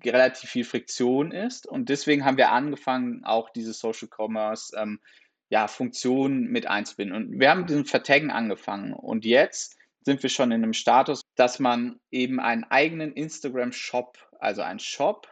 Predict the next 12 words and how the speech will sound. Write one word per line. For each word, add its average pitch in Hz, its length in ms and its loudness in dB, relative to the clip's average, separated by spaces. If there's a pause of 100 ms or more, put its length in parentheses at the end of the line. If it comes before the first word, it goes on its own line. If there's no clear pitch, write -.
mit 110 280 -10
den 131 260 0
Dingen, 131 240 0
die 113 80 -4
man 104 140 -4
verkauft, 170 560 2
nehmen 113 160 -2
wir 107 60 -2
jetzt 101 120 -8
wieder 104 120 -4
das 92 160 -4
Möbelbeispiel, 110 1000 0